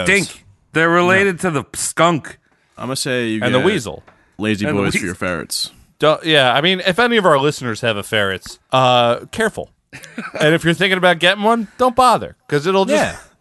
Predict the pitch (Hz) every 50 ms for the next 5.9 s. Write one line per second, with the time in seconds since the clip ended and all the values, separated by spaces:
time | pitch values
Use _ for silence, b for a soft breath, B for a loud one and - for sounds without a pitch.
0 | _ - 147 156 160 170 165 156 165 202 214 - - 185 220 240 175 151 160 156
1 | 143 160 185 185 143 131 - _ - 107 113 117 110 110 110 110 110 110 110 110
2 | 110 107 110 110 123 147 160 170 165 151 - - - 170 165 143 135 - 214 208
3 | 160 123 110 98 - - 151 180 190 180 - 196 165 170 185 160 208 220 233 190
4 | 160 143 127 110 95 107 101 95 92 92 87 82 101 101 113 107 - - _ -
5 | - 170 220 240 170 127 104 92 90 87 - - 113 110 104 101 104